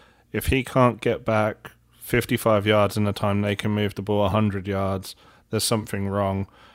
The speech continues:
If you go three one down in the last minute of injury time, who cares? You've lost the game anyway.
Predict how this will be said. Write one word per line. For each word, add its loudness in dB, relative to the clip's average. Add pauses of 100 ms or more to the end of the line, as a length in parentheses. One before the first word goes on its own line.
(140)
If -8
you -2
go 2
three 0
one 2
down 2
in -2
the -4
last -2
minute -2
of -6
injury -2
time, -2
who -2
cares? -4
You've -4
lost -4
the -4
game -2
anyway. -2